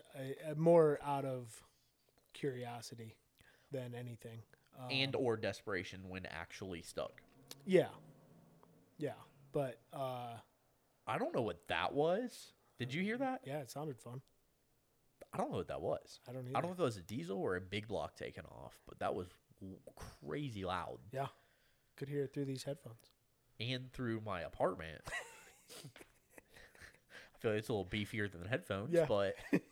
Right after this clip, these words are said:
Speaker 1: <laughs>
Speaker 2: sorry, guys. There's just a massive motor, and you guys know I get distracted.
Speaker 1: Yeah. Um,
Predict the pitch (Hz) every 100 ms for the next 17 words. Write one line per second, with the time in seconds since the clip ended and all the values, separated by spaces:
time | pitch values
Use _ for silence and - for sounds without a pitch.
0 | 180 - - - 190 - - 190 - -
1 | 226 131 98 90 82 90 104 107 101 90
2 | 92 90 92 107 92 87 82 85 82 73
3 | 82 90 90 82 - 73 71 - - -
4 | - - - - 143 135 110 113 - _
5 | _ _ - - - - - - _ 156
6 | 143 139 131